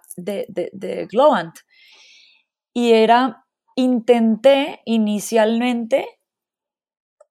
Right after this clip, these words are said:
liderar como, como había heredado, las metodologías, la forma de pensar, la cultura, eh, el estilo,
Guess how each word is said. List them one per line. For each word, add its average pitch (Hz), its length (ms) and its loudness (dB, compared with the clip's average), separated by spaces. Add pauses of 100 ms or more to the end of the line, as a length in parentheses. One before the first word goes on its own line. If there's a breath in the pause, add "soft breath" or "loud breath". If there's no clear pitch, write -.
liderar 226 680 2
como, 254 680 0 (200)
como 208 340 -4
había 196 260 2
heredado, 190 680 2 (720 loud breath)
las 180 140 -2
metodologías, 196 1000 0
la 185 100 -2
forma 175 260 -6
de 175 60 -8
pensar, 208 720 0
la 180 140 -4
cultura, 202 840 0 (400 loud breath)
eh, 180 920 2 (280)
el 185 140 4
estilo, 208 760 0